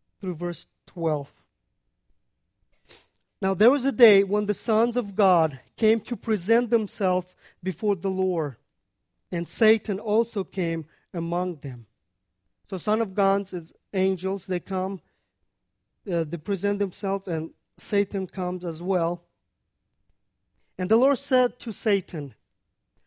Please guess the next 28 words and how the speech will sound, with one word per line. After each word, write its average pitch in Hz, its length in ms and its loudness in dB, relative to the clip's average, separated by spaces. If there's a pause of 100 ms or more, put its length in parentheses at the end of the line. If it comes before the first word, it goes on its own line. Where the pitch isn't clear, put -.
"From 247 280 2
where 302 260 4
have 196 300 2
you 185 100 -6
come?" 180 440 -4 (720)
Saint, 226 500 2
Satan 240 380 2
answered 220 460 0
to 214 100 -6
the 202 120 -2
Lord, 202 500 0 (220)
said, 202 300 0
"From 208 340 -2
going 240 420 4
to 262 340 -4
and 247 140 -4
fro 196 400 -2 (840)
on 196 180 0
the 254 140 -2
earth, 180 440 0
and 175 240 -6
from 214 300 -2
walking 240 440 2
up 214 260 2
and 220 160 -2
down 220 220 0
on 240 300 -4
it." - 260 -12